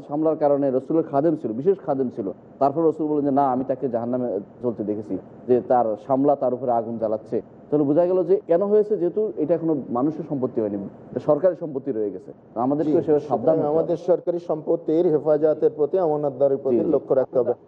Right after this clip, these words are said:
Speaker 2: আমি শেখ হিজবুল্লাহকে একটি বিষয় দর্শকদের দৃষ্টি আকর্ষণের জন্য বলবো, সেটা হচ্ছে এই যে অনেক, আহ, আমাদের সমাজে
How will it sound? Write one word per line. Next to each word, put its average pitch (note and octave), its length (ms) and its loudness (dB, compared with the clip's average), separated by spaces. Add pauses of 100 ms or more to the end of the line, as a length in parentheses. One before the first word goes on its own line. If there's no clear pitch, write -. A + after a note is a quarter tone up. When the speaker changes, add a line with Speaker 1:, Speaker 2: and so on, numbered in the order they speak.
Speaker 2:
আমি C#3 260 -2
শেখ C#3 320 -2
হিজবুল্লাহকে C#3 720 0
একটি C#3 220 -4
বিষয় C#3 300 0
দর্শকদের C3+ 580 0
দৃষ্টি C3+ 280 -4
আকর্ষণের C3 480 -2
জন্য C3 200 0
বলবো, B2+ 400 2
সেটা B2+ 280 -4
হচ্ছে C#3 300 -4
এই C#3 160 2
যে D#3 120 0
অনেক, D#3 420 -2
আহ, C3 260 4
আমাদের C3+ 240 -2
সমাজে A#2+ 540 -2